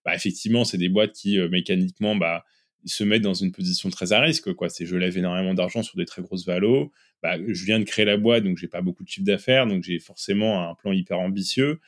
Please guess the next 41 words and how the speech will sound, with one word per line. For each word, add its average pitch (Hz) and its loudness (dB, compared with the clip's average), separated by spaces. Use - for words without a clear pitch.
avec 92 -4
un 92 0
niveau 95 -2
de 104 -2
risque 101 -4
maximal. » 98 0
Bon, 95 -2
bah 87 0
oui, 117 2
c'est 101 -2
des 90 2
boîtes 110 2
qui, 104 -2
euh, 90 0
naturellement, 92 -2
peuvent 117 0
avoir 101 2
des 98 -2
problèmes. 85 -10
Je - -20
parle 92 -4
pas 117 2
forcément 110 -2
de 101 0
Back 92 0
Market, 98 0
hein, 92 -4
parce - -18
que - -14
Back 87 -6
Market, - -4
euh, 87 -6
en 95 -16
plus, - -8
euh, 98 -4
je, - -10
je - -14
connais 90 -4
bien 95 0
Quentin 104 -2
et, 85 -2